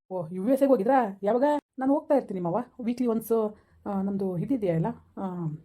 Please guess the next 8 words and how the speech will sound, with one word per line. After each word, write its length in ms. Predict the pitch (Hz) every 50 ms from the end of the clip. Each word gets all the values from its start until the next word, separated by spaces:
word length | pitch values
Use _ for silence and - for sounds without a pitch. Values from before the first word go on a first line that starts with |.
| _ _ _ - -
ಏರೋಪ್ಲೇನ್ 320 | 226 247 262 262 226 185 170
ಇದೆಯಲ್ಲ, 200 | 156 156 147 147
ಅದ್ರಲ್ಲಿ 200 | 165 202 262 277
ಹೋಗ್ತಾ 240 | 254 254 254 294 302
ಇರ್ತೀನಿ. 280 | 285 285 - 185 165 156 - _ _ _ -
ಓಹೋ, 1080 | 190 190 190 196 202 208 220 226 226 220 226 226 226 226 226 226 226 220 220 220 214 208 - _ _ _ -
ಹಾ 140 | 180 202 240
ಮಾವ, 200 | 233 220 190